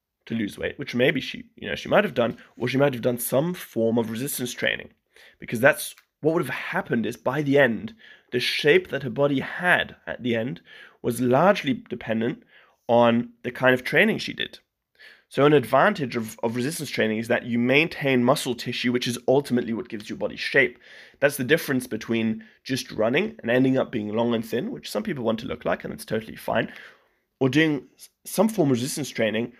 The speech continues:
which gives your body shape. So if you're a woman, maybe you want,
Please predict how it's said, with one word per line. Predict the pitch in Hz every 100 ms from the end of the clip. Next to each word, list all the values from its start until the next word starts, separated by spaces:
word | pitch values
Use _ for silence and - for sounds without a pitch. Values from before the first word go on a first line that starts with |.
| -
which | -
gives | - 147 143
your | 120
body | 120 101
shape. | - - 180 - _ _ _ _ _ _ _
So | - 123
if | 117
you're | 110 107
a |
woman, | 147 190 139
maybe | 123 127
you | 123
want, | 113 113 -